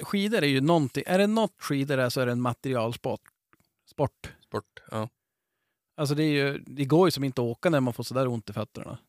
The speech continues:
Speaker 1: Jag måste ju köpa några riktiga pjäxor, höll jag på att säga.
Speaker 2: Ja.
Speaker 1: Grabben frågade idag när jag kom hem och käkade, han bara, "Pappa, kan man, kan man hacka skidor?" Jag bara, "Då hacka? Alltså typ som hacka upp dem i små bitar, eller?"
Speaker 2: Ja.
Speaker 1: "Nej, alltså du vet, som när man,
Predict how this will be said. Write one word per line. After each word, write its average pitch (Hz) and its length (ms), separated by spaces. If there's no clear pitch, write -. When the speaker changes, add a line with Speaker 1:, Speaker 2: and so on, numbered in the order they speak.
Speaker 1:
Jag 135 120
måste 139 220
ju 117 60
köpa 123 320
några 117 320
riktiga 127 400
pjäxor, - 360
höll 117 100
jag 110 100
på 117 40
att 120 40
säga. 101 220
Speaker 2:
Ja. 110 120
Speaker 1:
Grabben 160 420
frågade 135 220
idag 143 160
när 139 60
jag 127 80
kom 123 120
hem 127 80
och 123 80
käkade, 127 460
han 123 160
bara, 127 120
"Pappa, 180 220
kan 175 160
man, 160 200
kan 160 140
man 156 280
hacka - 680
skidor?" 131 680
Jag 160 100
bara, 196 120
"Då 202 60
hacka? - 440
Alltså 120 220
typ 139 240
som 120 320
hacka - 300
upp - 160
dem 143 140
i 117 40
små 131 220
bitar, 151 400
eller?" 104 440
Speaker 2:
Ja. 104 140
Speaker 1:
"Nej, 185 180
alltså 175 220
du 175 100
vet, 175 180
som 170 200
när 170 60
man, 165 220